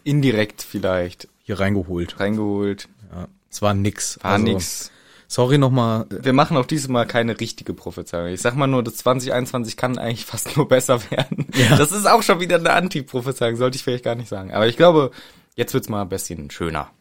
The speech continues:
Speaker 2: Ja, das wird mal Zeit, ne?
Speaker 1: Wird mal Zeit, ja.
Speaker 2: Also da, das war natürlich, ähm, eine Katastrophe. Ja, was dann so passiert?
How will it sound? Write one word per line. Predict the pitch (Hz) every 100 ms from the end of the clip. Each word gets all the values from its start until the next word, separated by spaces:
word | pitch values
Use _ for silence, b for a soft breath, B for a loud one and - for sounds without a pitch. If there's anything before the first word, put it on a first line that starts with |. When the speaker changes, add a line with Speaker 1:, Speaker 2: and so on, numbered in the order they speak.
| _ _
Speaker 2:
Ja, | - 80 82
das | - - 95
wird | 80
mal | 85 85
Zeit, | - 73 80 -
ne? | 104
Speaker 1:
Wird | 117
mal | 85
Zeit, | 80 - 78
ja. | - - _ -
Speaker 2:
Also | 107 110
da, | 95 110 117
das | 98 110 117
war | 104
natürlich, | 101 - 95 92 - 85
ähm, | 87 80 - _
eine | 107
Katastrophe. | 92 101 98 - - 101 131 - 123 120 _ _ -
Ja, | 110 110 110
was | 147 123 -
dann | 117 123
so | 113
passiert? | 113 104 104 101